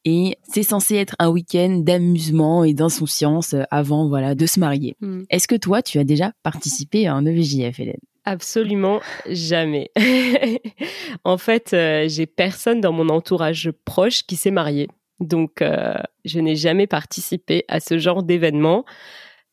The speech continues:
Speaker 2: Mais je crois savoir que toi, tu l'as déjà fait. <laughs>
Speaker 1: Alors,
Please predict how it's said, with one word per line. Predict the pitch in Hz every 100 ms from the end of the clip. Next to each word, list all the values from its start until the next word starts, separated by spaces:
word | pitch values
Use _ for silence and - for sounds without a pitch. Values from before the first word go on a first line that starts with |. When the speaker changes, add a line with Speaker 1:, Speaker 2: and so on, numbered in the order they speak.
| -
Speaker 2:
Mais | 196 226 254 269
je | 220 196
crois | - 240
savoir | 247 190 175 180 202 233 -
que | 202 175 -
toi, | - 175 190 - -
tu | - 196
l'as | 160 151
déjà | 170 156
fait. | - 170 - -
<laughs> | 214 202 - - - - - - 196 _ - - - - - _
Speaker 1:
Alors, | 180